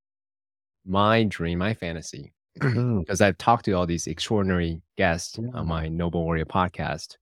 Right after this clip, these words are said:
Speaker 2: Yeah.
Speaker 1: My, my dream, my fantasy is, "Hey, let me actually gather these people and do a plant medicine ceremony together."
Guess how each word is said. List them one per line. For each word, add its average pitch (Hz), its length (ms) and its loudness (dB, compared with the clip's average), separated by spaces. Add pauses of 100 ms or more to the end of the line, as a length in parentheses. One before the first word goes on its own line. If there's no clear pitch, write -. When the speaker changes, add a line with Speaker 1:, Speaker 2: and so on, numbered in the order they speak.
(140)
Speaker 2:
Yeah. 92 360 2 (120)
Speaker 1:
My, 98 540 4
my 92 280 0
dream, 92 360 -2
my 87 180 0
fantasy 90 460 -6
is, 80 220 -10
"Hey, 107 260 2
let 92 180 -2
me 104 160 0
actually 90 300 -4
gather 90 380 -4
these 85 200 -8
people 85 260 -12
and 82 100 -12
do 85 180 -6
a 76 40 -6
plant 87 340 -6
medicine 110 380 -4
ceremony 85 400 -8
together." - 320 -12